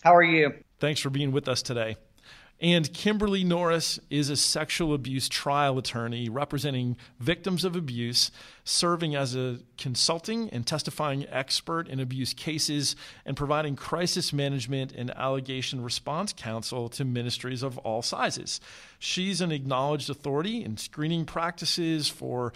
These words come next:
Speaker 2: child-serving organizations and provides live and online instruction for churches, schools, camps, and nonprofits.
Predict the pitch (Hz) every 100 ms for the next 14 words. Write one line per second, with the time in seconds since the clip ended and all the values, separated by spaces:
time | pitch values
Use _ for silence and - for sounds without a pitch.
0 | - - - - 165 165 180 143 - 170
1 | 165 165 165 143 135 120 147 196 247 262
2 | - - - - - 143 147 151 147 147
3 | 147 139 135 131 139 156 165 156 151 139
4 | 120 131 131 127 131 127 - - - -
5 | 139 - 123 - 147 139 135 131 - 139
6 | 131 135 131 - 117 120 - - 110 117
7 | 113 110 117 120 123 135 - -